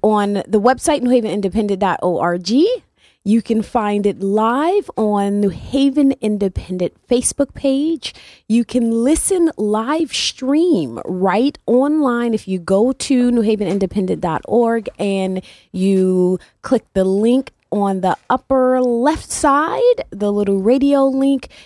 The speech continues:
you will find, um, the live stream there. So go click it, save it, make sure that you're listening to all of our shows. Today we are talking,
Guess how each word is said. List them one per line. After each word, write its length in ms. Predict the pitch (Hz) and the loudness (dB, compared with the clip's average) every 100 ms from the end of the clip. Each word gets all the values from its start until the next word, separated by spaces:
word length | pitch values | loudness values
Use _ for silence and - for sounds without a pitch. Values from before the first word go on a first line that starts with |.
| _ | _
you 300 | 185 226 269 | 0 4 4
will 240 | 254 226 | 4 2
find, 840 | - - 226 220 226 226 226 226 233 | 0 -4 -2 -2 -2 0 0 0 -2
um, 540 | 202 196 196 190 190 - | -2 -2 -2 -2 -4 0
the 140 | 208 | 0
live 340 | 196 196 202 - | 2 0 0 -4
stream 420 | - 208 190 185 | -6 -2 -2 0
there. 240 | 180 160 | 0 0
So 380 | - 214 147 104 - - _ | -2 -2 -2 -4 -10 -20 _
go 140 | - 208 | 0 0
click 400 | - - 339 349 | 0 0 0 2
it, 240 | 330 - | 0 0
save 480 | - - 294 294 269 | -4 2 2 2 4
it, 260 | 277 269 - | 4 2 0
make 240 | 226 226 | 0 -2
sure 420 | - 269 254 240 | -4 0 2 2
that 200 | 226 214 | 2 0
you're 300 | - 208 208 | 0 0 2
listening 440 | 208 202 220 196 196 | 0 0 0 0 0
to 120 | 202 - | -2 -2
all 280 | - 240 247 | 2 2 2
of 100 | 247 | 0
our 140 | 226 214 | 0 -2
shows. 640 | - 220 208 208 208 202 - - _ | -4 -2 0 0 0 -2 -8 -18 _
Today 600 | - 240 196 226 247 269 | -4 -2 2 2 4 2
we 360 | 269 240 240 233 - | 0 0 2 0 0
are 160 | 185 | -2
talking, 1040 | - - - 226 - 226 220 214 214 208 | -4 -8 -2 -2 -2 -4 -2 0 0 -2